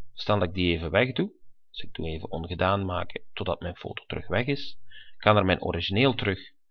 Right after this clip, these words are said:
en ik ga hier het witte gedeelte van de achtergrond verwijderen. Je weet dat ik daar de toverstaf voor gebruik. Ik zal de tolerantie wat verhogen tot ongeveer vijftig procent. Ik druk op het witte gedeelte, druk op de delete toets.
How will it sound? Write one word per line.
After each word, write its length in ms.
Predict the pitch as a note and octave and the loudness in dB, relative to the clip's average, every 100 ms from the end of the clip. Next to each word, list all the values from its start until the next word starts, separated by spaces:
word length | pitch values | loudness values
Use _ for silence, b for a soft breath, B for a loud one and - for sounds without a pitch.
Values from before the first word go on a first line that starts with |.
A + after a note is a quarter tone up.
| b b b | b b b
en 120 | - | 0
ik 140 | G2+ - | 0 4
ga 140 | F2+ | 4
hier 540 | F2 G2 F#2+ F2 - - _ - - | 4 2 2 0 -6 -14 _ -18 -8
het 240 | F2+ F#2+ | -6 0
witte 240 | G#2 A2+ G2+ | 2 4 2
gedeelte 400 | F#2+ F#2+ F2+ F2+ | 4 4 4 2
van 120 | F2 | 0
de 80 | C#2+ | 2
achtergrond 480 | F#2 - - E2 | 0 -4 -6 -6
verwijderen. 640 | - F2+ G#2 C3 C#3+ C#3+ - - - | -4 2 4 6 4 2 -4 -14 -8
Je 140 | G2+ F2+ | -2 0
weet 140 | F2 | 0
dat 100 | E2+ | 0
ik 60 | F2 | 0
daar 160 | E2 | 0
de 100 | - | -2
toverstaf 580 | - A#2 A#2 A2 A2 G#2+ | 0 2 2 2 2 2
voor 160 | G#2+ G#2 | 0 0
gebruik. 380 | G2+ G2 F#2 - | 0 2 0 -2
Ik 460 | - - - - - | -8 -8 -6 -6 -4
zal 180 | F2+ | -2
de 100 | F2+ | -2
tolerantie 540 | G#2 F#2 F2+ F2+ F#2 F2+ | 0 2 4 4 2 -2
wat 160 | E2+ | -2
verhogen 440 | - E2 F2 F#2 G2+ | -4 -4 -2 -2 -4
tot 160 | - | -4
ongeveer 640 | - E2+ D2+ D#2+ D#2 - - - _ | -6 -6 -6 -6 -6 -8 -12 -20 _
vijftig 480 | - G#2+ A2 A2+ - | -2 2 2 -2 -6
procent. 560 | - - G2 A2+ A2 - B B B | -6 -2 -2 -2 -6 -10 B B B
Ik 120 | F#2+ | -2
druk 180 | A2 A2 | 2 2
op 80 | G#2+ | 2
het 120 | F#2+ | 2
witte 220 | C3+ D3+ | 4 6
gedeelte, 560 | A#2+ G#2+ G2 F2+ - - - | 6 8 6 6 -2 -8 -4
druk 240 | G2 F#2 | -2 -2
op 120 | F2 | -4
de 100 | - | -6
delete 320 | - E2+ D3+ | -2 2 2
toets. 480 | D3 D#3 - - - | 2 -2 -2 -6 -8